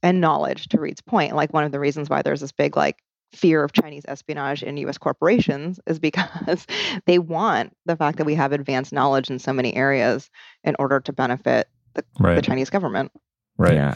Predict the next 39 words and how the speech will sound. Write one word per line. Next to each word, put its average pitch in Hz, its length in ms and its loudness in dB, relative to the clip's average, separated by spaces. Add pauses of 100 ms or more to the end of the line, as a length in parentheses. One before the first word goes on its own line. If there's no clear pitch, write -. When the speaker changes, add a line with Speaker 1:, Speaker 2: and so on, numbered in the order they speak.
Speaker 3:
I 120 100 4
think, 214 280 2
I 127 80 4
think 202 220 0
also 101 260 2
just 85 260 -6
to 92 60 -6
take 92 220 -2
a 92 60 -2
step - 260 -2
back, 82 320 0
I 90 40 0
mean, 73 280 0 (100)
Katie, 85 360 2 (480)
it, - 160 -4 (120)
what 87 200 2
you, 80 120 -8 (120)
you 101 120 4
know, 92 60 4
you 87 160 2
do 110 180 4
a - 20 0
good 98 180 2
job 90 280 2
of 85 100 -4
sort 82 200 -2
of, 78 80 -4
like, 82 160 -2
explaining 82 500 -2
the 80 80 0
background. 76 560 -2
And 76 80 -4
I 82 60 0
think 92 320 -2 (500)
the 113 80 6
other 113 80 4
thing 127 140 2
is 107 180 2
just, - 360 0